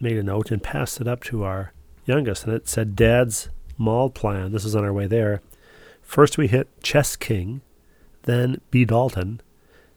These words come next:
then Spencer Gifts, then Orange Julius."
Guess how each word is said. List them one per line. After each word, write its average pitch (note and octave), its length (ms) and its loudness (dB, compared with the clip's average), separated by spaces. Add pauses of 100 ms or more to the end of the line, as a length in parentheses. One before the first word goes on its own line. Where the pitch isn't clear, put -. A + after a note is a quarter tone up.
(240)
then B2 320 0
Spencer - 500 -2
Gifts, - 580 -2 (580)
then B2 200 4
Orange B2 400 4
Julius." B2 640 -4